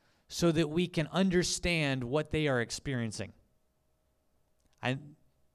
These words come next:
it's October, it's a little graphic, but, but this is the concept that we're talking about, that you're actually, instead of just saying, "I am, I am wanting to forgive this person or have mercy on this person that did something to me,"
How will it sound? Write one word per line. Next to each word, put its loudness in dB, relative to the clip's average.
it's -6
October, 2
it's -2
a -2
little -2
graphic, 2
but, -4
but 0
this 6
is -4
the 0
concept 2
that 0
we're 0
talking 0
about, 0
that -2
you're 0
actually, 0
instead 0
of 2
just 0
saying, 0
"I 4
am, 2
I 4
am 2
wanting 0
to 0
forgive 0
this -2
person -2
or -4
have -2
mercy 2
on -2
this -2
person -2
that -2
did 4
something -2
to -2
me," -4